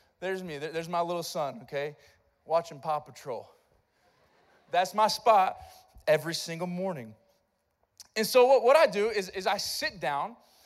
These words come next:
and I sit down in that spot every single day, and I say,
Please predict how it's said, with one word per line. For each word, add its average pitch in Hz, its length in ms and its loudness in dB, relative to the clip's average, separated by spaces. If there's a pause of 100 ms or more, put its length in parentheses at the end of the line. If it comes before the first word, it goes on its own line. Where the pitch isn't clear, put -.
(260)
and 180 100 0
I 202 60 2
sit 247 280 -6
down 220 180 0
in 220 40 -2
that 220 160 -2
spot 175 460 0
every 175 200 -4
single 208 280 -12
day, 151 240 -4
and 170 120 -8
I 170 100 -6
say, 185 320 -10